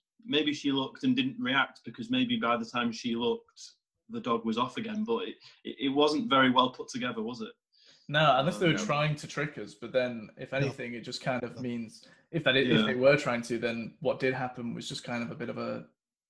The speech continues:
Speaker 2: uh,
Speaker 1: Yeah.
Speaker 2: an-, anticlimax, I guess.
Speaker 1: I just assumed that, yeah, the dog was gonna disappear down,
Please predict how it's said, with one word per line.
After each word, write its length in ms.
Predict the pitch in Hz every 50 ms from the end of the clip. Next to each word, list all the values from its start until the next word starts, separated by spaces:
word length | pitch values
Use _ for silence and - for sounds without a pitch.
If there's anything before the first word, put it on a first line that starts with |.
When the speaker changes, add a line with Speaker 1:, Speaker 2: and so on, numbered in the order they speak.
| _ _ _ _ _ _ _ _ _ _
Speaker 2:
uh, 340 | - 120 120 117 117 113 107 - -
Speaker 1:
Yeah. 300 | 113 117 120 120 117 117
Speaker 2:
an-, 180 | 113 110 113 113
anticlimax, 640 | 139 127 - 123 - - 120 123 120 110 107 - -
I 80 | 113
guess. 360 | 110 110 110 110 - - - - _ _ _ _ _ _ _ _ _ _ _
Speaker 1:
I 140 | - 131 147
just 180 | 147 147 - 135
assumed 320 | - - 143 131 127 120
that, 80 | 117 117
yeah, 160 | 127 131 123
the 80 | 110 110
dog 180 | 120 139 135
was 120 | 131 127 -
gonna 200 | - 127 120 113
disappear 440 | 113 127 - - 113 - 131 120 117
down, 440 | 113 120 113 110 107 101 104 107 107